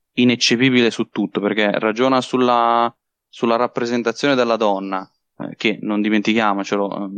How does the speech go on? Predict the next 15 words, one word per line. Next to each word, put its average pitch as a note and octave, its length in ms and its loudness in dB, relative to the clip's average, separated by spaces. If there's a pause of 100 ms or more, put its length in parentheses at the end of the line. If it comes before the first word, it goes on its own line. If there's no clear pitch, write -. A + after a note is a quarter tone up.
nel, G#2 160 -4
nel G2+ 200 -4
cinema G#2 520 2
classico G#2 520 -2
hollywoodiano, G2+ 680 0 (440)
eh, - 540 -14
è G#2+ 100 -4
una G#2 140 2
cosa G#2 240 0
che G#2 160 0
volente G#2 420 0
o A2 40 2
nolente G#2+ 480 2
è - 60 -4
importante, A2 800 -2